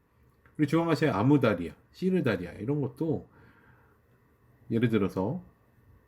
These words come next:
그 기후가 따뜻해지면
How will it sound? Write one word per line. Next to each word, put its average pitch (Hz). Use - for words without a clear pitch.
그 95
기후가 170
따뜻해지면 117